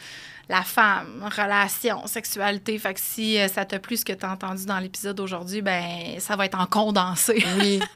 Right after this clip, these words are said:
Speaker 2: c'est ça.
Speaker 1: <laughs> Vraiment, euh, vraiment dans mon podcast.
Speaker 2: OK.
Speaker 1: Euh, fait que si... Euh,
Speaker 2: Ouais,
Speaker 1: ça te tente
Speaker 2: parfait.
Speaker 1: de le découvrir.
Speaker 2: Moi, je vous suggère aussi, si vous voulez entendre un peu parler de sexualité,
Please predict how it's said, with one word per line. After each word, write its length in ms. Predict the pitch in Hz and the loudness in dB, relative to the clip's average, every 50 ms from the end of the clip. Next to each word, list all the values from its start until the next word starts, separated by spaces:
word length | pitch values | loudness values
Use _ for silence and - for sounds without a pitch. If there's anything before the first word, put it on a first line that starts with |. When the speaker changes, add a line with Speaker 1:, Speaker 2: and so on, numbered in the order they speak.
| - - - | -4 0 2
Speaker 2:
c'est 120 | 190 190 | 2 4
ça. 320 | - - - 208 202 185 185 | 4 4 4 6 8 8 6
Speaker 1:
<laughs> 40 | - | 6
Vraiment, 560 | 226 220 214 214 214 214 220 220 220 220 220 | 6 6 6 6 6 6 6 8 6 6 6
euh, 380 | 208 202 196 196 190 190 190 190 - | 4 4 2 2 0 0 0 -2 -4
vraiment 380 | 196 - 214 202 196 202 202 208 | -6 -2 0 2 2 2 2 2
dans 160 | 208 202 196 | 2 2 2
mon 280 | 196 190 185 185 185 180 | 2 0 0 0 -2 -2
podcast. 800 | - 196 190 185 - - - 165 180 220 226 - - - - 196 | -2 -4 -4 -4 -4 -4 -2 0 0 0 0 -2 -6 -4 -4 -4
Speaker 2:
OK. 200 | 185 190 - - 214 | -4 -4 -4 -2 0
Speaker 1:
Euh, 420 | 208 208 196 - - 175 180 175 | 0 0 0 -2 -4 -2 -2 0
fait 140 | 180 185 180 | 0 0 -2
que 100 | 180 - | -2 -4
si... 560 | - - - - - - - 202 190 185 185 175 | -6 -6 -6 -6 -8 -8 -8 -8 -6 -4 -4 -6
Euh, 200 | 170 170 - - - - - _ _ _ - | -6 -6 -8 -10 -12 -14 -18 _ _ _ -2
Speaker 2:
Ouais, 300 | - 254 - 180 - - _ _ _ | 4 6 6 6 6 4 _ _ _
Speaker 1:
ça 140 | - - 165 165 | -4 -2 -2 -2
te 20 | |
tente 80 | - - | -2 -4
Speaker 2:
parfait. 180 | - 190 185 202 | 0 0 0 0
Speaker 1:
de 20 | 185 | 0
le 40 | 180 | -2
découvrir. 720 | 180 196 190 - 202 180 175 170 175 175 175 180 185 190 - - | -4 -4 -4 -4 -4 -8 -6 -6 -4 -4 -4 -4 -6 -8 -4 2
Speaker 2:
Moi, 80 | 220 220 | 2 4
je 80 | 208 196 | 4 4
vous 60 | 185 | 2
suggère 320 | - - 180 175 185 185 180 | 2 2 4 6 6 6 6
aussi, 160 | 185 - - | 6 4 2
si 120 | - - 180 | 2 2 2
vous 60 | 170 | 4
voulez 100 | 175 170 | 4 4
entendre 260 | 175 175 185 185 185 | 4 4 2 0 0
un 60 | 165 | 0
peu 60 | 170 | 0
parler 260 | - 175 165 160 175 175 | 0 0 2 2 2 2
de 160 | 175 160 160 | 4 4 4
sexualité, 1120 | - - 170 - - - - 170 165 160 156 151 151 - - - 165 165 180 - 123 117 | 4 2 2 2 0 0 2 4 4 4 4 2 -2 -6 -6 -4 -4 -2 -2 -2 -2 -4